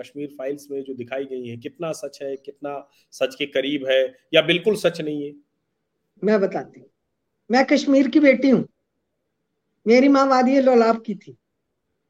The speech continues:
Speaker 2: मैं कश्मीरी बेटी हूँ। जब मेरे हस्बैंड की किलिंग हुई थी, मैंने दूरदर्शन पे मैसेज दिया था, "अपनी ही बच्ची को बर्बाद किया है।" और एयरफोर्स रिवेंजफुल हो गई थी,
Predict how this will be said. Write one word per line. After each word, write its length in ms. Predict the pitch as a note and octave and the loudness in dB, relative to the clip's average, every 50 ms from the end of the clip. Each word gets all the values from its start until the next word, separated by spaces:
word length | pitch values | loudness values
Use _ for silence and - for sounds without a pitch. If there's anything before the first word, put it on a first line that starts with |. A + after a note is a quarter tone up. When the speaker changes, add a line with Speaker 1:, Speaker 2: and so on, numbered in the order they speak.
| - | -6
Speaker 2:
मैं 140 | G#3 A#3 A#3 | -4 -2 2
कश्मीरी 440 | A#3 A#3 A#3 - A#3+ A3+ A3+ A#3 A#3+ | 2 0 2 2 2 2 4 4 4
बेटी 320 | A3+ A3+ F3 - - F#3+ | 4 4 2 2 -2 -8
हूँ। 120 | D#3 C3 - _ _ _ _ _ _ _ - | -8 -10 -12 _ _ _ _ _ _ _ 0
जब 120 | G#3+ A#3 | 4 4
मेरे 240 | B3 A#3+ A#3+ B3+ B3+ | 6 6 6 6 6
हस्बैंड 340 | B3 A#3+ A3 A#3+ C4+ C4+ B3 | 6 4 4 4 2 2 2
की 80 | C#4+ C#4 | 0 -2
किलिंग 340 | - C#4 C4 C#4 C#4+ C#4 | -2 0 0 2 2 4
हुई 140 | C4+ C4+ C#4 | 4 2 2
थी, 320 | B3 - D4 F4 G#4 G#4 - - _ _ _ - | 2 4 4 4 4 0 -2 -10 _ _ _ 0
मैंने 260 | B3+ C4+ C#4+ D4+ D#4 | 2 4 4 4 2
दूरदर्शन 720 | C#4 A3+ C4+ D#4 E4+ F4 C#4+ D4 C#4+ B3 - - E4+ D#4+ | 2 2 4 4 4 4 4 4 2 2 2 0 0 2
पे 300 | A#3 C#4 A#3 E3 - - _ _ _ _ _ _ _ _ _ _ - | 4 4 2 2 0 -6 _ _ _ _ _ _ _ _ _ _ 2
मैसेज 380 | A3 A#3+ B3 A#3+ - C#4 B3 | 2 2 4 4 2 2 2
दिया 260 | F#3 E3+ F#3+ F#3+ G3 F#3+ | 2 2 2 2 2 0
था, 220 | F#3+ - - - _ _ _ _ _ _ _ _ _ _ _ _ _ _ - | -2 -6 -18 -20 _ _ _ _ _ _ _ _ _ _ _ _ _ _ -8
"अपनी 240 | G3 G3 F#3 A#3 A#3+ | -8 -6 0 2 4
ही 120 | B3 A#3 | 4 4
बच्ची 320 | A#3+ G#3+ G#3+ G#3 - - G3+ | 4 2 0 0 -2 -6 -8
को 100 | - F#3+ | -8 -6
बर्बाद 360 | F3 F3 E3 D3+ D#3 D3+ D3+ - _ | -6 -6 -6 -6 -8 -10 -12 -14 _
किया 120 | - D#3 D3 | -20 -20 -20
है।" 120 | - - _ _ _ _ _ _ _ _ _ _ _ _ _ _ _ - | -20 -20 _ _ _ _ _ _ _ _ _ _ _ _ _ _ _ 2
और 280 | A#3+ C4+ D4 E4 D4+ - - | 4 4 4 4 2 0 0
एयरफोर्स 600 | C#4 D#4 E4 - - E4 D#4+ E4+ E4+ - - - | 2 4 2 2 2 2 2 2 2 2 0 0
रिवेंजफुल 560 | D4+ C#4+ C#4+ D#4 F4 E4 C#4 - G#4 G#4+ G4 | 0 2 4 4 4 2 2 2 4 6 6
हो 120 | F#4 F4+ | 6 6
गई 180 | E4+ E4 E4+ C#4+ | 6 6 4 4
थी, 240 | - - G#3 - | 2 0 -4 -4